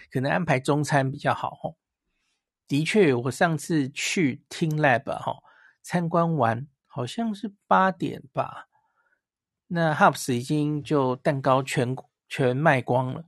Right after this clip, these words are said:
<laughs> 就又，又扑个空，又没有吃到哈，要早点去。好，那再下来，快，快结束了哈。呃，中间有一个广尾，我们等一下再讲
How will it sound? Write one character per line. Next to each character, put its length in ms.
<laughs> 640
就 240
又， 120
又 140
扑 220
个 120
空， 380
又 100
没 120
有 100
吃 180
到 220
哈， 160
要 100
早 180
点 180
去。 300
好， 360
那 320
再 340
下 300
来， 340
快， 380
快 120
结 160
束 240
了 80
哈。 240
呃， 300
中 220
间 120
有 120
一 40
个 140
广 400
尾， 400
我 100
们 140
等 100
一 60
下 60
再 120
讲 240